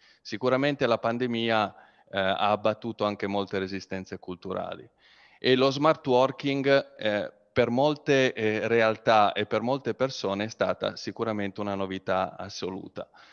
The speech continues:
Quello che dobbiamo fare è non perdere lo slancio, no, non far tesoro di tutto questo sarebbe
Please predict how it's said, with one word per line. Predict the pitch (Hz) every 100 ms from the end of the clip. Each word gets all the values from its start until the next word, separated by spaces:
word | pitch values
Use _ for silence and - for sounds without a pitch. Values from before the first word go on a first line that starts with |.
| - _ _
Quello | 135 147
che | 147
dobbiamo | 139 143 139
fare | 131 147 151 139
è |
non | 123 120
perdere | 131 123 120 123 120 120 120
lo | 113 110
slancio, | 110 104 92 95 - 95 - -
no, | 98 127 135 - 80
non | 113 127 143
far | 147 135
tesoro | - 127 143 131
di | 120 117
tutto | 135 - 143
questo | - 120 120 123
sarebbe | 113 107 110 104 107